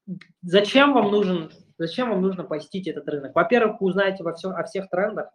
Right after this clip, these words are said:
Во-вторых, вы познакомитесь с кучей талантливыми ребятами, вы увидите вживую, какие казахстанские стартапы есть. В целом,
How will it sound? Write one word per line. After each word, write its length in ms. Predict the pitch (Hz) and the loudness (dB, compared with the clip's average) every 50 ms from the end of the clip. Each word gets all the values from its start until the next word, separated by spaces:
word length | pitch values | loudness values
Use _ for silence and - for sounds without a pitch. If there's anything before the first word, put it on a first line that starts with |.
| _ _ - - _ _ _ - | _ _ -20 -20 _ _ _ -8
Во-вторых, 460 | 170 165 - - 196 202 220 208 - | -8 -6 -4 -2 -2 0 -2 -2 -4
вы 160 | 170 170 185 185 | -2 -2 -2 0
познакомитесь 840 | 185 175 170 180 175 - 190 190 190 185 - - - - - - - | 0 0 0 -2 -2 -2 -2 -2 -2 -4 -8 -10 -20 -20 -20 -20 -20
с 60 | - | -16
кучей 340 | - - 202 202 196 - 175 | -10 -8 -8 -6 -6 -8 -6
талантливыми 720 | - - 156 170 170 170 170 - - 165 151 151 147 147 | -2 -2 0 2 2 0 0 -2 -8 -8 -8 -8 -6 -4
ребятами, 560 | 143 143 143 160 165 190 - - 165 151 139 139 | -4 -2 0 2 2 2 0 -2 -8 -10 -10 -10
вы 240 | 135 139 165 170 | -6 -4 -2 -2
увидите 500 | 165 165 165 175 180 160 151 147 _ - | -2 -2 -4 -4 -6 -6 -8 -14 _ -20
вживую, 460 | 143 135 - 147 156 160 190 190 175 156 | -20 -14 -10 -10 -4 0 2 2 2 2
какие 380 | - 156 143 - 165 160 160 | 0 -4 -6 -8 -10 -12 -12
казахстанские 640 | - - 143 147 143 143 - 170 - - - _ 151 | -10 -8 -6 -6 -6 -4 -4 -4 -4 -4 -8 _ -20
стартапы 560 | - - - 147 - - 165 160 160 - - 143 | -12 -6 -6 -4 0 2 2 2 2 0 -4 -8
есть. 340 | 139 143 180 214 214 - _ _ - - - - _ _ | -4 -2 -2 -2 -2 -6 _ _ -20 -20 -20 -20 _ _
В 100 | _ - | _ 6
целом, 380 | 240 254 240 220 190 175 160 | 8 8 8 6 6 2 -2